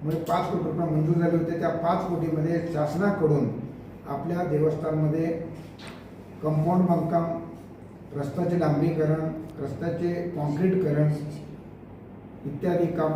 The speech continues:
शासनामार्फत झालेले आहेत. ती पण काम प्रगतीपथावर आहेत.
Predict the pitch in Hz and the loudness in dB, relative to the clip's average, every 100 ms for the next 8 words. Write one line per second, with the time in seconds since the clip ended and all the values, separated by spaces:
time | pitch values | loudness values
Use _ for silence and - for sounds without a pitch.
0 | 156 - - - - 147 165 175 165 147 | -2 -6 -10 -12 -4 -2 0 0 2 0
1 | 156 147 131 151 151 156 156 - - - | 0 2 4 4 4 2 -2 -6 -10 -2
2 | 175 180 170 165 156 156 156 151 156 156 | 0 0 -2 -2 -4 -6 -8 -2 0 2
3 | 170 151 160 156 143 147 | 0 0 2 2 2 0